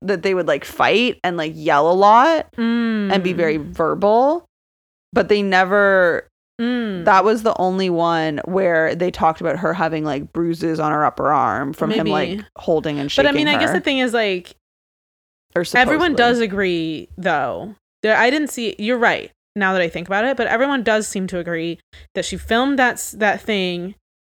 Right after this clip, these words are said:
Speaker 2: for Seven Year Itch with the skirt flying up.
Speaker 1: Yeah.
Speaker 2: He did not like it and he left.
Speaker 1: Oh, and that was the reason.
Speaker 2: And then shortly thereafter, she filed for divorce.
Speaker 1: Yeah.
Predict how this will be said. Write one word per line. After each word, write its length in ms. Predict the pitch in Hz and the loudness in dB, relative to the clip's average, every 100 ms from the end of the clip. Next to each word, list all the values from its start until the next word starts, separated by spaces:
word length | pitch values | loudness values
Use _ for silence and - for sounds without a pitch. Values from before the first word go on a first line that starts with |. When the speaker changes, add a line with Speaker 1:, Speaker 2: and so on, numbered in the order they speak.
| _ - | _ -20
Speaker 2:
for 640 | - 208 190 180 170 160 - | -4 0 0 0 -2 -4 -4
Seven 280 | 214 190 | -4 -2
Year 140 | 190 170 | -2 -2
Itch 240 | 127 - | -2 -4
with 100 | 180 | -8
the 60 | 180 | -8
skirt 260 | - 202 - | -4 -4 -4
flying 320 | 160 143 147 | -8 -8 -8
up. 200 | 170 - - | -8 -8 -2
Speaker 1:
Yeah. 240 | 175 139 - _ - | 0 0 -4 _ -10
Speaker 2:
He 240 | - 247 | -2 -2
did 140 | 233 214 | 0 0
not 220 | 226 226 | 2 2
like 200 | 208 208 | 0 0
it 80 | 180 | -4
and 80 | |
he 60 | 170 | -4
left. 400 | 165 101 220 - | -2 -2 -4 2
Speaker 1:
Oh, 160 | 220 202 | 6 6
and 100 | 185 | 6
that 160 | 185 170 | 4 4
was 140 | 202 | 0
the 100 | 165 | 0
reason. 320 | 151 226 220 | 2 4 4
Speaker 2:
And 80 | 202 | 4
then 380 | 214 214 214 208 | 4 4 2 0
shortly 460 | - - 226 220 214 | -2 0 2 2 2
thereafter, 640 | 196 180 170 - 175 156 | 4 4 2 -2 -4 -4
she 280 | - - 190 | -8 -8 -6
filed 320 | 185 151 123 | -2 -2 -4
for 100 | 160 | -10
divorce. 520 | - 147 - - - | -8 -8 -8 -12 -2
Speaker 1:
Yeah. 180 | 165 | 0